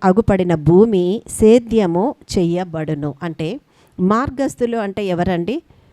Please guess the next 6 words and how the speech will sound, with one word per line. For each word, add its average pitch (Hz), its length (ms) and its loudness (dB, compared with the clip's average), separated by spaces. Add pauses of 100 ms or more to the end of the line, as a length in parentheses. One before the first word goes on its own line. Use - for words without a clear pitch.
(840)
సంచరించేవారు. 185 1200 2 (480)
మార్గస్థులు 190 840 0
అంటే 208 300 -4
సంచరించేవాళ్ళు, 170 1040 0
మార్గములో 175 500 4
సంచరించేవాళ్ళు. 151 920 -4